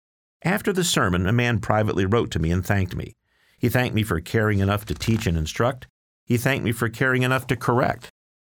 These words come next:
but doing so in a way that made him think about his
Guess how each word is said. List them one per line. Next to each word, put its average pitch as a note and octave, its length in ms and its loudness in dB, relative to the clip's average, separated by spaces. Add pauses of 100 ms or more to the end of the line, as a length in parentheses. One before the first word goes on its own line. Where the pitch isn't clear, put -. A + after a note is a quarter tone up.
(140)
but G#2+ 200 2
doing C#3+ 320 4
so G2+ 260 2
in G2+ 80 4
a F#2+ 60 4
way F#2+ 200 2
that F#2 200 0
made F#2+ 220 2
him F2 180 4
think - 480 -2 (100)
about F2+ 240 2
his F#2+ 160 2